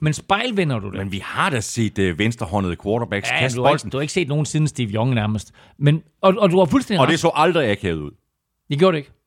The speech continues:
Speaker 1: Det gjorde det ikke, men det så anderledes ud, ikke?
Speaker 2: Ja,
Speaker 1: Altså,
Speaker 2: jo, det er
Speaker 1: det,
Speaker 2: rigtigt.
Speaker 1: det så anderledes ud, og jeg kunne godt tænke mig faktisk at spejlvende Steve Young og se, hvordan det ser ud med ham som
Speaker 2: Nå, det er
Speaker 1: højrehåndet.
Speaker 2: interessant.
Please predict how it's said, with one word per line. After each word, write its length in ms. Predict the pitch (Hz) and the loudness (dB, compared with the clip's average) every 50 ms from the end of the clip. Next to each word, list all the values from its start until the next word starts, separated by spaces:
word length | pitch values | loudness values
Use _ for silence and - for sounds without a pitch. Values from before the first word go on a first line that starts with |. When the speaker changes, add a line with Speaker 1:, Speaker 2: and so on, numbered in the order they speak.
| _ _ _ - | _ _ _ -4
Speaker 1:
Det 100 | 156 151 | -2 0
gjorde 180 | 127 170 170 175 | 2 2 2 2
det 20 | 160 | 0
ikke, 120 | 170 170 | 0 -2
men 80 | 170 151 | -2 -2
det 80 | 143 147 | -2 -2
så 100 | - 160 | -2 -2
anderledes 420 | 147 160 220 220 185 160 131 95 | -2 0 0 0 0 0 0 0
ud, 140 | 110 123 117 - _ _ _ - | -2 -4 -4 -6 _ _ _ -6
ikke? 180 | 127 139 139 - | -4 -4 -2 0
Speaker 2:
Ja, 40 | - | 2
Speaker 1:
Altså, 160 | 117 165 202 | 2 4 4
Speaker 2:
jo, 80 | 170 104 | 4 4
det 60 | - | 2
er 40 | - | 2
Speaker 1:
det, 60 | 127 | 0
Speaker 2:
rigtigt. 160 | 107 - - | -2 -2 0
Speaker 1:
det 120 | 170 160 | -2 0
så 80 | - - | 0 -2
anderledes 480 | - 139 190 240 262 220 185 151 107 135 | -2 -2 -2 -2 0 2 2 2 2 0
ud, 140 | 175 180 175 - | 0 0 0 0
og 80 | 156 | -2
jeg 100 | 151 147 | -2 0
kunne 100 | 131 147 | 0 0
godt 160 | 131 170 208 | 0 -2 -4
tænke 200 | - - 214 233 220 | -2 -4 -4 -2 0
mig 120 | 180 135 | -2 0
faktisk 240 | 127 143 156 - - | 0 -2 -2 -2 -4
at 60 | 135 | -4
spejlvende 420 | 107 - 147 175 202 180 160 139 123 | -2 -2 -2 -2 0 -2 -2 -2 -2
Steve 200 | 98 - 131 117 | -2 -4 -2 0
Young 180 | 127 139 170 156 | 0 0 0 -2
og 100 | - 117 | -6 -6
se, 160 | - 190 180 | -4 -2 -2
hvordan 240 | 139 135 135 131 131 | 0 -2 -2 -2 -4
det 100 | 185 175 | -4 -2
ser 120 | - 160 | 0 2
ud 100 | 160 175 | 2 2
med 120 | 147 131 | 0 0
ham 140 | 113 120 156 | -2 -2 -4
som 120 | - - 135 | -4 -4 -4
Speaker 2:
Nå, 40 | 110 | -4
det 40 | - | -2
er 20 | - | -2
Speaker 1:
højrehåndet. 300 | - 117 120 113 107 104 | -2 -2 -4 -2 -4 -4
Speaker 2:
interessant. 600 | 85 - 95 85 - 104 113 120 - - - - | -4 -6 -8 -6 -4 -4 -4 -4 -6 -12 -18 -18